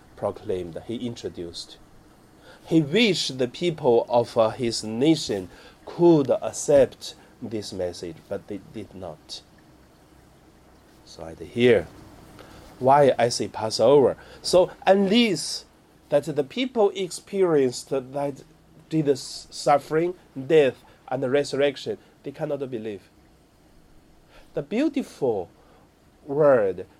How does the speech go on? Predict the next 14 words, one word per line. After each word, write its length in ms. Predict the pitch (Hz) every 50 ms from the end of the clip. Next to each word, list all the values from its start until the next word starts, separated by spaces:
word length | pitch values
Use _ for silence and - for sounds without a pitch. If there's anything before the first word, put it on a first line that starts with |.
| _ -
after 440 | - 147 151 147 - - - 131 127
the 120 | 120 123 120
resurrection 640 | 139 143 139 - - 135 139 139 139 - 143 120 113
of 100 | 107 -
Jesus, 480 | - 127 127 123 120 95 87 - - - 101
we 80 | 110 101
call 260 | - - 113 101 98
it 80 | 92
the 80 | 87 95
Pas-, 280 | - - 123 135 127 -
Passover, 720 | - - 127 123 123 - 135 135 156 151 131 110 92 85 - - - - - _ _ -
and 180 | 135 139 131
then 340 | 147 151 151 147 127 113 104 - - - - _ _ -
the, 340 | 120 113 107 107 104 101